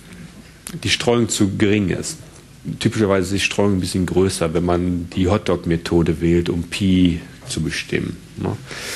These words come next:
Man nimmt heute an, dass der Mario Lazzarini,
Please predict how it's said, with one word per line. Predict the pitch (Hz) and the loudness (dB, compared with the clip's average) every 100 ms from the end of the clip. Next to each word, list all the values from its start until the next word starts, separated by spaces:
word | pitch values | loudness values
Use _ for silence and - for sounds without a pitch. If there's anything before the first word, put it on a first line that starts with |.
| - - - - - - - 76 - - - | -10 -12 -16 -18 -20 -20 -10 -10 -8 -6 -2
Man | 101 107 | 0 2
nimmt | 120 131 | 2 2
heute | 123 110 110 | 0 2 0
an, | 98 113 104 | 0 2 0
dass | 101 - - | 0 -2 0
der | 101 | 0
Mario | 98 104 104 90 | 2 2 2 2
Lazzarini, | 95 - - 85 90 104 104 107 104 | 0 -2 -2 0 2 4 4 2 2